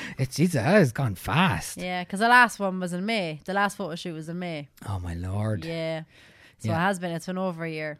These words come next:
Speaker 1: And
Speaker 2: It's
Speaker 1: then,
Speaker 2: mad.
Speaker 1: and then the following weekend after that, Chelsea actually has family members coming down.
Speaker 2: My first family members come down and visit me.
Speaker 1: Which is gonna be
Speaker 2: Buzzing.
Speaker 1: interesting.
Speaker 2: Absolute
Speaker 1: We'll, uh, we'll
Speaker 2: buzzing.
Speaker 1: come back with news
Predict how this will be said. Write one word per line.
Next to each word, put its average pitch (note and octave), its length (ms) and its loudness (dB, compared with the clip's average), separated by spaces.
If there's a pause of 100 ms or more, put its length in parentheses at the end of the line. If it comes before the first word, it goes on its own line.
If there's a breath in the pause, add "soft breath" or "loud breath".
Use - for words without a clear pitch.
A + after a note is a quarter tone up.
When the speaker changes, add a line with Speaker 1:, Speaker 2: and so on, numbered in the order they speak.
(120)
Speaker 1:
And A#2+ 160 2
Speaker 2:
It's B2 100 6
Speaker 1:
then, E3 100 6
Speaker 2:
mad. F#3 400 4 (320)
Speaker 1:
and A2+ 140 -2
then A#2 140 2
the A2+ 100 2
following C#3+ 540 8
weekend A#2 400 4
after G#2+ 380 -4
that, C3+ 520 0 (160)
Chelsea C#3+ 720 0 (240)
actually A#2+ 300 -6
has C3 200 0
family D3 320 0
members G2 380 -2
coming G2 240 -6
down. F#2+ 180 -6
Speaker 2:
My F#3+ 140 0
first A3+ 440 0
family A3 280 -2
members E3 420 -6
come F3+ 220 -8
down E3+ 160 -2
and D#3 80 -8
visit D#3+ 200 -8
me. D3+ 260 -10 (120)
Speaker 1:
Which - 240 -6
is A#2 100 0
gonna A#2 140 4
be A2+ 60 2
Speaker 2:
Buzzing. C3 180 6
Speaker 1:
interesting. A#2 540 2
Speaker 2:
Absolute A#2 300 4
Speaker 1:
We'll, A#2 100 4
uh, A#2 120 4
we'll - 100 0
Speaker 2:
buzzing. A#2+ 120 4
Speaker 1:
come B2 160 6
back C3 300 2
with A2 100 -2
news C3 640 8